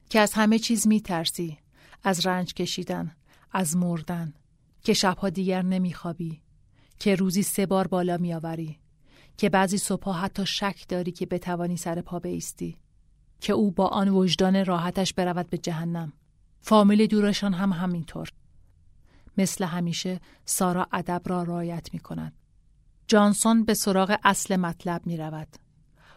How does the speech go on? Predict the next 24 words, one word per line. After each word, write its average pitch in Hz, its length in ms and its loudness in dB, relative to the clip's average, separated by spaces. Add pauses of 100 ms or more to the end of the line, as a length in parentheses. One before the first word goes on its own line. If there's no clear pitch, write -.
(140)
او 220 160 8
می‌خواهد 196 540 6
در 196 200 4
پرونده 185 580 2
بیگلوار 185 600 0 (280)
برای 190 300 4
سارا 190 320 0
یک 196 200 0
دستیار 180 440 0
انتخاب 160 420 -6
کند. 160 320 -10 (640)
سارا 202 340 4
انگشت 190 320 2
به 196 80 -2
دهان 180 300 -2
می‌ماند. 170 440 -6 (800)
چند 220 300 4
لحظه 208 280 2
طول 214 260 -4
می‌کشد 175 440 0
تا 175 180 -6
بتواند 175 580 -4
اعتراض 175 480 -6
کند. 156 280 -8